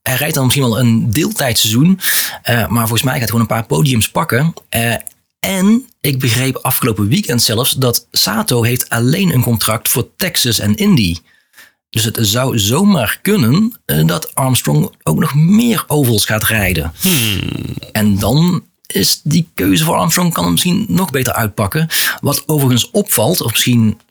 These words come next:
Speaker 1: nou, voorafgaand aan het seizoen was het niet zo opvallend, maar inmiddels wel. Eh, er heeft helemaal niemand in het spel voor Canapino gekozen. Echt voor nul luisteraars.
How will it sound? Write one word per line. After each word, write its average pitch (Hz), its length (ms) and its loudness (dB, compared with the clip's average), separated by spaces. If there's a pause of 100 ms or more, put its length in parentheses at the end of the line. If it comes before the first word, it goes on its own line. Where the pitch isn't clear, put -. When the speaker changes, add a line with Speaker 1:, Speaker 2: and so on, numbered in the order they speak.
(340)
Speaker 1:
nou, 110 240 -4
voorafgaand 123 300 0
aan 117 80 0
het 123 100 -2
seizoen 117 260 2
was 101 120 -2
het - 80 0
niet 151 100 2
zo 117 80 0
opvallend, 117 380 0
maar 113 140 0
inmiddels 123 480 2
wel. 120 340 0
Eh, 127 140 0
er 127 60 0
heeft 131 140 0
helemaal 143 280 2
niemand 160 520 2
in - 60 -2
het - 80 2
spel 170 260 -2
voor 151 220 -2
Canapino 160 460 0
gekozen. 101 440 0
Echt 117 80 0
voor 139 120 0
nul 143 480 2
luisteraars. - 720 -2